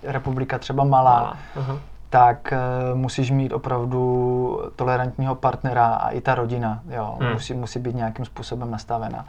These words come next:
Speaker 1: A to Bulharsko, já můžu říct, srdcovka,
Speaker 2: Dobře.
Speaker 1: eh, moc krásná země, málo kdo třeba ví, že co se týče horkých zřídel,
Speaker 2: Mhm.
Speaker 1: tak Bulharsko má skoro stejný počet jako Island.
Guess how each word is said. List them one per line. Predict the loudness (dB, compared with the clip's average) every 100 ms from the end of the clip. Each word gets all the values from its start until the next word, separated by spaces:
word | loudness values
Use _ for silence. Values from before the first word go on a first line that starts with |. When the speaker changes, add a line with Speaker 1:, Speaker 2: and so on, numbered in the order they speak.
| -16 -18 -18 -18 -18 -18 0 4
Speaker 1:
A |
to | 6 8
Bulharsko, | 8 8 6 6 8 12 12 10 4 -8 -18 -12 0
já | 6 8 8
můžu | 6 4 4
říct, | 4 2 -2 -18 -20 -20 -20 -16
srdcovka, | 2 4 6 4 8 8 8 6 -12 -18 -18 2 10 12
Speaker 2:
Dobře. | 12 12 8
Speaker 1:
eh, |
moc | 4 4 4
krásná | 6 10 10 10 6 2
země, | 4 4 4 4
málo | 8 10 10 8
kdo | 6 4
třeba | 4 4 6 6
ví, | 6 2 2
že | 0
co | -4
se | -6
týče | -4 -4 0 2 2
horkých | 2 0 0 0 4
zřídel, | 4 4 6 6 6 0 -4
Speaker 2:
Mhm. | -4 0 -2 0
Speaker 1:
tak | 0 0 -2
Bulharsko | 2 4 4 4 4
má | 4
skoro | 4 2 2
stejný | 2 2 4
počet | 2 2 4
jako | 2 2 -2
Island. | -2 -2 -2 -4